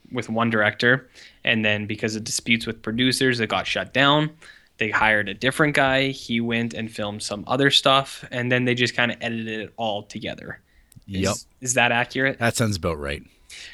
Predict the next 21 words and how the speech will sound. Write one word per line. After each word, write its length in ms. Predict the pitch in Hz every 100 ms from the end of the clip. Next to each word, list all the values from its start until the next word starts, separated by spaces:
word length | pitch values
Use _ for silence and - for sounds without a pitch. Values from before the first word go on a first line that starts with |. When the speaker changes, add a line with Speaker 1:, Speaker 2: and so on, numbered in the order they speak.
| -
Speaker 1:
Okay, 180 | - 95
so, 380 | - - 117 113 - - -
uh, 440 | 117 113 113 107 101
the 180 | 131 123
loose 680 | 113 113 135 160 - - -
plot, 500 | - 131 127 165 170
because 640 | - 113 120 110 107 101 - -
there's 240 | 123 113
not 220 | 127 113
really 320 | 113 110 107
any 160 | 101 101
plot 340 | - 101 -
to 100 | -
this 120 | 104 -
story, 520 | - 104 104 101 104 -
uh, 300 | 117 110 107 107 _ - _ _
is 480 | 117 110 107 107 - - _ _ _ -
a 320 | 117 117 110 107
group 380 | 123 135 135
of 480 | 123 110 107 107 - -
people 640 | 135 123 123 123 120 117